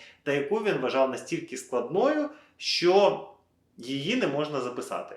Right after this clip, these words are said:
Тому, можливо, критика Арістотеля є більш справедливою, ніж нам здається, оскільки коли ми її порівнюємо з діалогами, ми далі про це будемо говорити, то нам здається, що Арістотель...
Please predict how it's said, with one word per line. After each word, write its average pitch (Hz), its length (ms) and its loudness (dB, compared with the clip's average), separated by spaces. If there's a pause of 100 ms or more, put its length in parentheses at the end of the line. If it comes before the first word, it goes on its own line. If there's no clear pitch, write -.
Тому, 254 760 4
можливо, 156 840 2
критика 196 440 0
Арістотеля 202 560 2
є 151 220 0
більш 185 400 -4
справедливою, 175 800 2
ніж 90 180 -10
нам 90 160 -8
здається, 92 500 -8
оскільки 185 460 -2
коли 175 280 4
ми 143 160 2
її 135 180 0
порівнюємо 131 760 -2
з 98 40 -6
діалогами, 156 800 0 (360)
ми 151 80 -4
далі - 300 8
про 147 100 -2
це - 120 -4
будемо 104 400 -2
говорити, 92 440 -10
то - 140 -10
нам 233 220 4
здається, 208 380 2
що 147 200 -2
Арістотель... 196 600 0